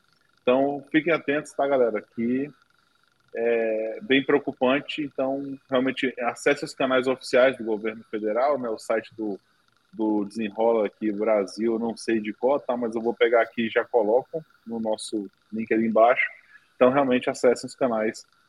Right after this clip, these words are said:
oficiais sempre, né? Não vejam, esperem bancos ali que vão tentar te apoiar, dizendo que são bancos que estão te apoiando,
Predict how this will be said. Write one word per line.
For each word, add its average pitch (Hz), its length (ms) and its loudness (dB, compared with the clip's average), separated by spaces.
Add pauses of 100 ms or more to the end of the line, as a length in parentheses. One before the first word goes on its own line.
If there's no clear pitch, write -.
(180)
oficiais 123 540 4
sempre, 110 340 -2
né? 110 100 -6
Não 120 200 -2
vejam, 117 720 0
esperem 117 400 -2
bancos 113 440 -2
ali 107 180 0
que 110 120 -6
vão 110 180 -6
tentar 107 380 -2
te - 160 -4
apoiar, 113 440 0
dizendo 110 240 -6
que - 80 -20
são 117 160 -6
bancos 113 300 -6
que - 60 -20
estão 107 160 -6
te - 120 -8
apoiando, 113 480 -4